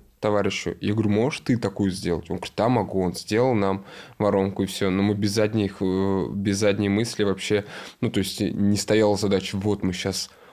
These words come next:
украдём чью-то идею, как сделать». Нам вообще без разницы было, мы просто сделали воронку для себя, чтобы ей пользоваться. Вот, и,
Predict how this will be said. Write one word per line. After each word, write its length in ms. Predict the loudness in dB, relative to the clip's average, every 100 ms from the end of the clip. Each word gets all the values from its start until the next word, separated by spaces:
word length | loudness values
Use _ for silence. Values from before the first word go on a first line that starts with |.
| -14
украдём 560 | -8 -2 0 2 0 -2
чью-то 420 | -4 -4 0 0
идею, 460 | 0 0 2 0 -6 -14 -6
как 200 | -4 -4
сделать». 500 | -2 0 0 -2 -10 -20 -12 -2
Нам 140 | 0
вообще 200 | 0 0
без 160 | -2 0
разницы 460 | 2 2 0 -4 -2
было, 160 | 0
мы 140 | 0 0
просто 360 | -2 -4 -8
сделали 340 | -4 0 0 0
воронку 440 | 0 0 0 -2
для 120 | -4
себя, 300 | -6 -4 -4
чтобы 220 | -4 -4
ей 140 | -2 -2
пользоваться. 640 | 0 -2 -2 -6 -6 -6
Вот, 200 | -4 -4 -4
и, 680 | -2 -2 0 0 -2 -4